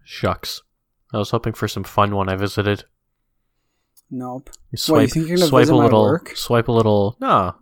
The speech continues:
Speaker 1: at your apartment. You swipe a little,
Speaker 2: Mm.
Speaker 1: uh, raw sodium.
Speaker 2: Uh, no,
Speaker 1: We'll
Speaker 2: he
Speaker 1: have a
Speaker 2: should've
Speaker 1: good
Speaker 2: come and
Speaker 1: old
Speaker 2: visited
Speaker 1: time.
Speaker 2: me.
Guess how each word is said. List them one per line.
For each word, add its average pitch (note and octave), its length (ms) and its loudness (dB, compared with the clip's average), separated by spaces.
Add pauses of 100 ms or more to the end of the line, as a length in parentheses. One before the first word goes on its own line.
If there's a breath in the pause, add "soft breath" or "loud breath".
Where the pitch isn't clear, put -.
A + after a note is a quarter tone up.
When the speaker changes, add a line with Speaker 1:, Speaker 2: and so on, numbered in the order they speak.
Speaker 1:
at C3 180 -8
your D3 80 -2
apartment. A#2+ 480 0
You A#2+ 140 -8
swipe C3+ 320 -2
a - 20 -2
little, A2+ 560 2 (460 soft breath)
Speaker 2:
Mm. B2 60 -4
Speaker 1:
uh, G2 420 0 (100)
raw G#2+ 240 2
sodium. A2 560 -2 (1600 loud breath)
Speaker 2:
Uh, C3 380 -12 (140)
no, C#3 320 -4
Speaker 1:
We'll C3 40 -4
Speaker 2:
he B2+ 80 -4
Speaker 1:
have - 60 2
a A#2 80 0
Speaker 2:
should've A2 160 0
Speaker 1:
good - 0 -
Speaker 2:
come A2+ 80 2
and A2+ 80 4
Speaker 1:
old G#2+ 160 4
Speaker 2:
visited C#3 140 2 (180)
Speaker 1:
time. C#3 80 -6
Speaker 2:
me. C#3 360 -4